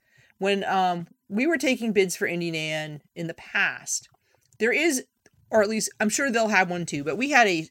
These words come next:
a list of things that you needed to put in your bid for us to even consider it. And we would get a bunch of bids, and, like, half of them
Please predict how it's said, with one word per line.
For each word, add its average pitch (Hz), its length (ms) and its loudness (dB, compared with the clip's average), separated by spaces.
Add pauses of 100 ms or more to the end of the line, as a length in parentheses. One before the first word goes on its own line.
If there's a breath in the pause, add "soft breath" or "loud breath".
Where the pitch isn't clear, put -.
a 170 120 0
list 214 460 2
of 190 120 -2
things 180 340 -4
that 170 140 -2
you 196 200 -2
needed 170 520 -2 (400 soft breath)
to 190 100 2
put 262 240 0
in 247 120 0
your 190 160 0
bid 190 280 2
for 185 140 -6
us 160 120 -4
to - 80 -14
even 160 200 -10
consider 139 480 -10
it. - 160 -14 (1000 soft breath)
And 185 360 4
we 247 120 2
would 330 160 2
get 269 160 4
a 214 60 0
bunch 214 280 0
of 185 100 -2
bids, 196 400 0
and, 165 220 -8
like, 175 200 -4
half 247 500 2
of 165 180 -6
them 131 320 -12